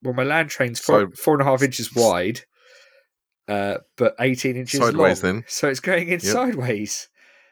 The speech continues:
Speaker 1: Great. That's, that's literally half my deployment zone, 'cause we play on three-foot boards.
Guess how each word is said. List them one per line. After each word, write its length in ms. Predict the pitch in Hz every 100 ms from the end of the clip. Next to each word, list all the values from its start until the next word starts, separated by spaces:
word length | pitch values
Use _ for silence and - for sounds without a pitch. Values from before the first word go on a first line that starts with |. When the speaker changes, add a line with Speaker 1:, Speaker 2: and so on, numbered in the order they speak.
| _ _
Speaker 1:
Great. 500 | - 226 240 - - -
That's, 300 | - - -
that's 380 | 147 - - 151
literally 600 | 156 - 127 123 117 -
half 320 | - 131 120
my 80 | 120
deployment 440 | 110 - 127 95 90
zone, 340 | 95 87 87 _ _
'cause 140 | -
we 40 | 101
play 160 | -
on 120 | 101 95
three-foot 340 | 101 82 -
boards. 420 | 101 82 82 -